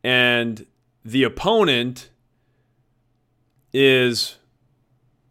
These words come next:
well outmatched physically, technically, tactically,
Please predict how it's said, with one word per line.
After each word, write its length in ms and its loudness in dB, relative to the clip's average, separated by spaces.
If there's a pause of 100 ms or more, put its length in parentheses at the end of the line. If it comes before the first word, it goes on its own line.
(380)
well 500 4
outmatched 880 -2
physically, 840 -4
technically, 720 -8
tactically, 1000 -8